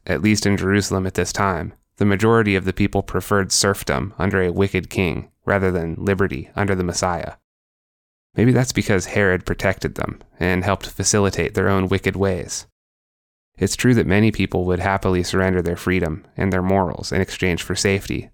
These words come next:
under the strong arm of a totalitarian. The same is true for those who are enslaved to sin. The easy yoke of Christ is readily available for them,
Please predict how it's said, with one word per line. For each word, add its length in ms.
under 180
the 120
strong 360
arm 300
of 100
a 220
totalitarian. 920
The 80
same 220
is 100
true 220
for 140
those 220
who 80
are 160
enslaved 500
to 100
sin. 360
The 100
easy 340
yoke 280
of 140
Christ 400
is 160
readily 380
available 440
for 160
them, 280